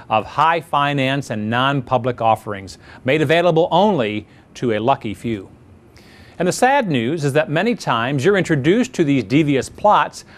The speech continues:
by a friend, family member, church leader, or pastor. You believe in them as a person, so you naturally believe in their fairy tale of a richer return on your money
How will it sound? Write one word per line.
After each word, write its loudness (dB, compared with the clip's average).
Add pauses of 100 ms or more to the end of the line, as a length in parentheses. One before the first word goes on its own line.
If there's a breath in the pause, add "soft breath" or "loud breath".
by 2
a 0
friend, -4 (220 loud breath)
family -2
member, 0 (120)
church -2
leader, 2
or 0
pastor. -6 (340 loud breath)
You 2
believe 6
in 2
them 0
as 0
a 0
person, -2 (180 loud breath)
so -2
you 4
naturally 0
believe 0
in 0
their 0
fairy 2
tale 0
of -2
a 0
richer -2
return -2
on 0
your -4
money -4